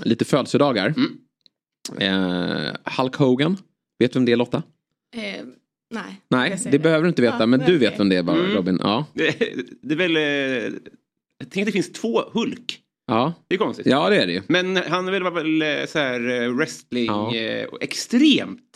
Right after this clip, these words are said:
Speaker 2: känd i U S A, tror jag.
Speaker 1: Ja.
Speaker 2: Och, eh, väldigt mycket mindre känd i Sverige.
Speaker 1: Mm.
Speaker 3: Mm.
Speaker 2: Ser väldigt rolig ut.
Speaker 3: Okej, jag
Speaker 2: Men
Speaker 3: trodde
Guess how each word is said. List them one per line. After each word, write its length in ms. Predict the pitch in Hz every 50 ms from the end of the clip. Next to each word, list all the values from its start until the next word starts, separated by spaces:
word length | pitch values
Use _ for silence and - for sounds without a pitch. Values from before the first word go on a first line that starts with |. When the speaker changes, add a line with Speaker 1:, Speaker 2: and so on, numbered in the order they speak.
| - -
Speaker 2:
känd 360 | - 113 95 95 95 95 92 101
i 40 |
U 100 | 98 98 95
S 80 | 95
A, 120 | 160 143 - - -
tror 120 | - -
jag. 80 | - - _ _ -
Speaker 1:
Ja. 200 | 113 127 143 151
Speaker 2:
Och, 240 | 139 143 139 110
eh, 220 | 107 123 - - - - -
väldigt 240 | 123 143 127 120 120
mycket 180 | 131 120 139 135
mindre 180 | 147 135 123
känd 280 | 123 113 107 107 104 107
i 120 | 107 104
Sverige. 340 | - - 120 90 67 - - - -
Speaker 1:
Mm. 220 | 113 113 120 123 135
Speaker 3:
Mm. 200 | 143 277 285 208 185
Speaker 2:
Ser 80 | 147
väldigt 220 | 143 143 131 139 165
rolig 260 | 151 117 123 151 160
ut. 260 | 113 87 - - - 233
Speaker 3:
Okej, 320 | 240 233 190 170 185 - -
jag 140 | 214 233
Speaker 2:
Men 60 | - -
Speaker 3:
trodde 320 | 262 226 214 202 180